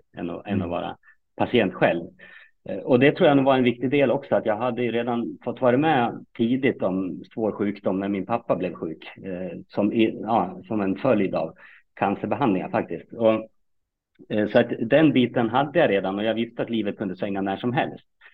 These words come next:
Speaker 1: Så det tror jag var en vä-, viktig del i det där. Men, men det jag märker vad gäller hur jag tänker som läkare, jag, som sagt, jag vet inte om jag hade gjort det utan de här erfarenheterna. Men det är också en försvarsmekanism,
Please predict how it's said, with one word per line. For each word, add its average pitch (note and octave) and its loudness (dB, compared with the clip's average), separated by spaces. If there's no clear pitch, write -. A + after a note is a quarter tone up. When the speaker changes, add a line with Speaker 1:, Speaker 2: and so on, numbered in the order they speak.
Speaker 1:
Så A#2+ 2
det C#3+ 2
tror D#3+ 2
jag B2+ 4
var A#2+ 4
en G2+ 2
vä-, G#2+ 0
viktig A2+ 0
del G#2 0
i B2+ 0
det F2+ -2
där. E2 -6
Men, B2 2
men C3 2
det C#3 0
jag C3+ 4
märker C#3 0
vad C3+ 0
gäller C3 -2
hur B2 4
jag C3 4
tänker F#3+ 0
som A#2+ -2
läkare, B2+ 2
jag, A#2 0
som C3 -6
sagt, G#2 -2
jag C3 0
vet C#3 0
inte B2+ -4
om B2+ -2
jag A#2 -4
hade B2 -4
gjort C3 -6
det A#2 -2
utan A#2 -2
de G#2 2
här G#2 -2
erfarenheterna. B2+ 0
Men B2 2
det D3 6
är C#3+ 8
också C#3 2
en A#2 0
försvarsmekanism, G2 -4